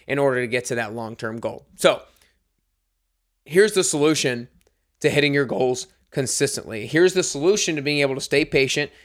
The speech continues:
to stay consistent, and keep your focus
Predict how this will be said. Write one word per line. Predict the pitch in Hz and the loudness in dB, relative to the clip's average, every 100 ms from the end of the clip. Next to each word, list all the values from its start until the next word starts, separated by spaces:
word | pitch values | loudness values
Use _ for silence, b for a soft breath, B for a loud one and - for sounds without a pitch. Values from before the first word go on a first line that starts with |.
| b - | b -8
to | |
stay | - 147 147 | -2 0 0
consistent, | 156 - 143 139 139 - | -2 -2 -2 0 -6 -6
and | 127 117 - _ _ _ | -12 -12 -14 _ _ _
keep | - 208 208 | -2 -2 2
your | 160 | 0
focus | 143 143 139 175 - | 2 2 2 0 -4